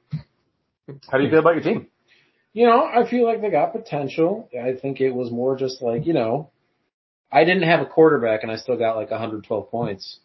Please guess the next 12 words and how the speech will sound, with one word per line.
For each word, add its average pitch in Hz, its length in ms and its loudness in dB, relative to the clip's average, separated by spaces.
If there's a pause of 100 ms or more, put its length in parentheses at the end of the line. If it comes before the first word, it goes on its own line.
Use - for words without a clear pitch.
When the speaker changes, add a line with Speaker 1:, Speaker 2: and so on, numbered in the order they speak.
Speaker 2:
So, - 160 -14
like, 104 140 -6
that's, - 400 -10 (340)
you 127 120 -6
know, 104 180 -6
one 107 240 -6
way 120 120 0
to 107 60 -2
look 101 200 -4
at 92 200 -8
it, - 180 -8 (840)
right? 104 360 -6